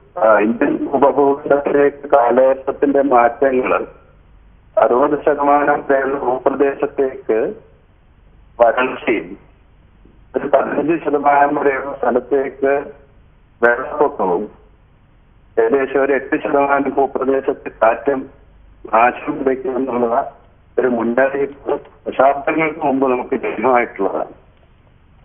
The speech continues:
കേരളത്തിലെ ഈ മൂന്ന് ദുരന്തങ്ങളും ഒരു ചെറിയ കാലയളവിനുള്ളിൽ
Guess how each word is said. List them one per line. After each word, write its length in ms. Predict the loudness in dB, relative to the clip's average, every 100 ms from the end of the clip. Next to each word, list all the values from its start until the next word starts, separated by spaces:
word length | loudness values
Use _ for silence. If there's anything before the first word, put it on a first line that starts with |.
| _ _ _ _ _ _ _ 0
കേരളത്തിലെ 760 | 0 2 -2 -2 -6 -4 -4 -6 -20 -20 _
ഈ 140 | -4 -2
മൂന്ന് 400 | -2 0 0 0
ദുരന്തങ്ങളും 840 | 0 0 0 -2 -2 0 -2 -2 -2
ഒരു 160 | -4
ചെറിയ 400 | -4 -2 0 0
കാലയളവിനുള്ളിൽ 1000 | 0 0 0 0 0 0 -2 -6 -14 -16